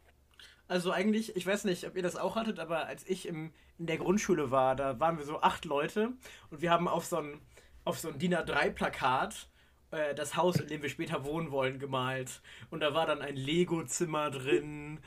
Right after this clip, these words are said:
und ein Pool und solche <laughs> Sachen. Also so genau das, was wir damals geplant haben, eigentlich nur in echt umgesetzt.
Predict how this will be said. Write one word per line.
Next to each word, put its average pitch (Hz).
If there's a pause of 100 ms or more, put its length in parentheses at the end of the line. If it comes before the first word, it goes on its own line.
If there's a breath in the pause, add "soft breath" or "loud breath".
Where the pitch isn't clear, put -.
(260 soft breath)
und 147
ein 131
Pool 160 (260 loud breath)
und 175
solche 208
<laughs> -
Sachen. 175 (420 loud breath)
Also 170
so 196
genau 196
das, 220
was 190
wir 208
damals 202
geplant 185
haben, 185
eigentlich 185
nur 170
in 156
echt 135
umgesetzt. 120